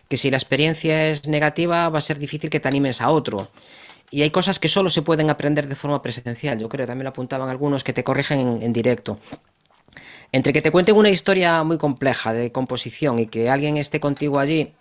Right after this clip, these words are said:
y te diga, "Gira un poco a la derecha, gira un poco arriba y mira la diferencia", y que, y que lo vea, y que veas que se le iluminan los ojos, ah, y que entiendan de esa forma lo que, lo que está sucediendo, es que hay un mundo.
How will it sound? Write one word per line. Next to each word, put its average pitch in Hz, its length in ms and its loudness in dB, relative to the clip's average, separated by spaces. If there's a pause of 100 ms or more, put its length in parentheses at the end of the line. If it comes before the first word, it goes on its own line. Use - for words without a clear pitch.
(580)
y 131 120 -4
te 135 100 -2
diga, 131 320 2
"Gira 202 200 2
un 220 60 0
poco 220 180 2
a - 40 6
la 165 60 4
derecha, 165 280 2
gira 170 200 -2
un 160 60 -4
poco 160 180 -2
arriba 160 180 -2
y 151 40 0
mira 151 160 0
la 151 80 0
diferencia", 147 680 -4 (120)
y 135 120 -12
que, 127 240 -8
y 139 100 -4
que 127 140 -4
lo 120 140 -2
vea, 143 400 2 (240)
y 117 100 -16
que 120 140 -8
veas 147 200 -4
que 160 80 -2
se 147 120 -4
le 143 80 0
iluminan 143 360 2
los 147 160 0
ojos, 156 300 -2
ah, 135 380 2 (760)
y 127 120 -8
que 135 80 -2
entiendan 127 720 0
de 139 120 -6
esa 139 200 -2
forma 131 360 0
lo 107 100 -2
que, 101 380 -6
lo 113 100 -6
que 117 60 -6
está 143 160 -6
sucediendo, 143 800 0 (720)
es 139 140 0
que - 100 0
hay 185 40 4
un 139 80 6
mundo. 107 460 2